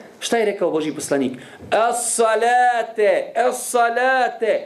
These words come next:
namaz, namaz, o ummete moj, ja umirim.” Najbitnija stvar vam je u životu namaz. Također, da pridodamo na to sve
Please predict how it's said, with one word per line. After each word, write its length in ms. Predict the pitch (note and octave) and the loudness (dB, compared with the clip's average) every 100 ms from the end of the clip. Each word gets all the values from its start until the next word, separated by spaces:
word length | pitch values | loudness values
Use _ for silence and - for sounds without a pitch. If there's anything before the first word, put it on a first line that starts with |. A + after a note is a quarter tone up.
| - | -8
namaz, 720 | F3+ A#3 E4 E4+ D#4+ A#3+ E3+ | -2 0 2 2 0 -2 -4
namaz, 480 | G#3 D#4+ E4 C#4+ F#3+ - | 0 0 2 0 -2 -2
o 240 | C#4 D#4+ D#4 | 0 2 4
ummete 440 | F4+ E4+ B3+ A#3 | 2 0 0 -2
moj, 300 | A#3 C4 F#3 - - | 2 2 0 -4 -2
ja 200 | A#3+ A#3+ | 0 2
umirim.” 560 | E4 E4 A#3 D3 A2 - - | 2 0 -2 -4 -6 -12 0
Najbitnija 680 | C#4+ F4 F4 D4+ C4+ B3 | 4 4 4 0 0 -2
stvar 280 | - B3 - | -2 -4 0
vam 140 | G3+ | -2
je 60 | F#3+ | -2
u 40 | |
životu 380 | E3 E3+ G3 C#3+ | -4 -2 -2 -2
namaz. 500 | C#3 D#3 C3+ G#2 - - - - - _ - - - - - - G#3 - - - - - - - - C4 - | -2 -2 -2 -6 -12 -18 -20 -20 -20 _ -20 -20 -20 -20 -20 -18 -14 -14 -14 -16 -16 -14 -16 -16 -18 -14 -6
Također, 540 | D#3 - G#3 A3+ A#3 A#3 A#3 - - - - - - - - - C4 - - - - - D4+ D#4+ - - | -4 0 0 2 0 -2 -8 -16 -20 -20 -20 -20 -20 -20 -20 -20 -20 -20 -20 -20 -20 -20 -18 -16 -16 -12
da 60 | G2+ | -4
pridodamo 500 | A#2 D3+ F#3+ F#3 D3+ | -2 0 0 0 -2
na 140 | D3 | -2
to 140 | F#3 F3+ | -2 -2
sve 360 | - G3 G3+ | -2 -2 -4